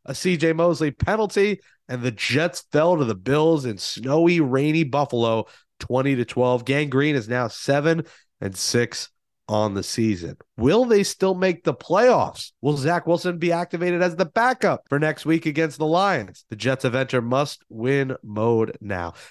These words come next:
Jake Assman from E S P N ninety-seven five and the Jake Assman Show on YouTube will co-host the show with me this week as we react to the loss and what lies ahead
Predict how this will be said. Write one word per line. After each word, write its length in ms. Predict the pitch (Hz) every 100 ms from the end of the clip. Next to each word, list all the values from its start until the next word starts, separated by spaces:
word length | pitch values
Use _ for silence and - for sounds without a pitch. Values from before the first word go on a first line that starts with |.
| -
Jake 260 | 147 147 -
Assman 540 | 135 143 - 135 120
from 180 | 131 123
E 140 | 135
S 100 | 135
P 220 | - 135
N 140 | 131 127
ninety-seven 560 | 131 135 127 143 123
five 240 | 117 139 147
and 80 | 113
the 40 |
Jake 300 | 104 139 147
Assman 340 | 143 147 139
Show 220 | - 151 127
on 60 |
YouTube 500 | 120 175 143 151 147 - - _ -
will 240 | 160 156
co-host 640 | - - 226 214 214 -
the 80 | 165
show 300 | - 196 208
with 160 | 214 170
me 180 | 202 196
this 220 | 185 160
week 320 | 233 262 - _ _ _ _ _ -
as 160 | 113
we 200 | 104 107
react 440 | 101 107 120 135 -
to 80 | 104
the 100 | 101
loss 380 | 113 131 147
and 320 | - 113 98 92
what 300 | 123 - 117
lies 400 | 131 135 139 135
ahead 440 | 135 131 107